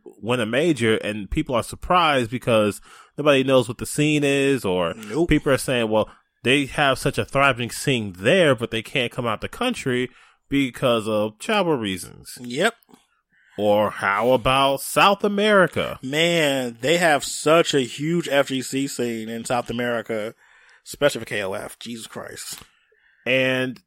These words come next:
Speaker 1: it's, being able to get around is hard.
Speaker 2: It is. So if you really, if you lack the opportunity to get to places, you don't have the opportunity to get to the opportunities.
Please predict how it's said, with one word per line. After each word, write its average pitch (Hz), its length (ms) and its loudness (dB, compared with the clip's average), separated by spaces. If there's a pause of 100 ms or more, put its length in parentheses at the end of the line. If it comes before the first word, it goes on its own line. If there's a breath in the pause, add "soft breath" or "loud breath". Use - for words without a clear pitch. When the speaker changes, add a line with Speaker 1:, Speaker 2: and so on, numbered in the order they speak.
(200)
Speaker 1:
it's, 113 300 -8 (840)
being 127 280 2
able 180 180 2
to 185 80 2
get 180 140 2
around 185 340 2
is 196 100 0
hard. 269 500 2 (120)
Speaker 2:
It 113 140 -8
is. 156 500 -2 (560 soft breath)
So 143 460 2
if 135 140 -6
you 170 220 -6
really, 175 320 4
if 143 120 -4
you 208 120 -2
lack 165 300 2
the 151 80 4
opportunity 143 800 0
to 123 180 -4
get 139 280 2
to 311 120 0
places, 143 480 0
you 160 80 0
don't 175 220 2
have 165 220 0
the 151 100 4
opportunity 151 460 -2
to 123 40 -18
get 165 200 0
to 170 80 0
the 185 60 4
opportunities. 190 760 0